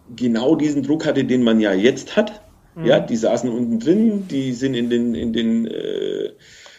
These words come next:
Speaker 1: in den Startlöchern hängen geblieben, man hatte sich mehr vorgenommen. Ähm, Tipp oder, oder der Punkt Hintergrundwissen ist das, was du ja vorhin angesprochen hast. Also ich weiß und das glaube ich auch, ähm,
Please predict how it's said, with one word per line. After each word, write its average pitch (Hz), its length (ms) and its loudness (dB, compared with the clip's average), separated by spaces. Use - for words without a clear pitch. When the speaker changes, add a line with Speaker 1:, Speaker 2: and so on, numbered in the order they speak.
Speaker 1:
in - 120 -4
den 139 100 0
Startlöchern 160 520 4
hängen 147 240 2
geblieben, 139 400 2
man 117 160 0
hatte 120 160 -2
sich 113 180 -6
mehr 113 140 2
vorgenommen. 139 720 0
Ähm, 117 360 2
Tipp 160 360 2
oder, 127 300 4
oder 120 160 2
der 117 220 2
Punkt 139 400 -2
Hintergrundwissen 160 920 2
ist 127 240 -8
das, 131 180 0
was 120 120 -6
du - 80 -6
ja 113 120 4
vorhin - 280 -2
angesprochen 139 520 -4
hast. - 220 -6
Also 117 340 0
ich 113 220 0
weiß 123 400 4
und 117 400 -2
das 113 220 -4
glaube 135 360 6
ich - 240 2
auch, - 420 0
ähm, 90 600 0